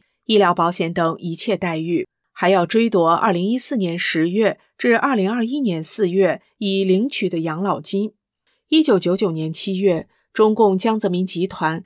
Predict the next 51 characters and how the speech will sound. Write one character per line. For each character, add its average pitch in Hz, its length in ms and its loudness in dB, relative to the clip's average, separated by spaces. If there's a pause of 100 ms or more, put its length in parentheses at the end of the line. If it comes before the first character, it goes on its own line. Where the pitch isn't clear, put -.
开 302 220 -2
始 240 160 -2
了 156 140 0
对 170 220 0
法 160 220 -6
轮 156 180 -6
功 226 160 -4
的 226 100 -2
残 147 260 -10
酷 - 160 -8
迫 151 240 -4
害。 160 360 -6 (360)
葛 214 200 4
玲 202 280 0
多 294 240 -2
次 269 180 -8
去 190 220 -4
北 156 180 -4
京 190 160 -4
上 208 280 -6
访， 156 320 -2 (280)
坚 220 220 2
持 175 240 -2
告 247 180 -4
诉 202 140 -4
民 165 260 -6
众 185 300 0 (180)
法 196 200 0
轮 196 120 2
功 285 220 0
被 220 160 -2
迫 156 220 -4
害 156 180 -6
的 147 100 -6
真 180 240 -6
相， 185 360 -2 (280)
先 196 200 0
后 190 160 0
两 160 260 -2
次 220 280 0
被 165 240 -2
非 262 220 -2
法 185 220 -4
劳 151 180 -4
教 156 220 -2
迫 160 260 -2
害， 170 360 -4 (340)
在 190 260 4
九 175 240 0
江 233 240 -2
市 190 380 0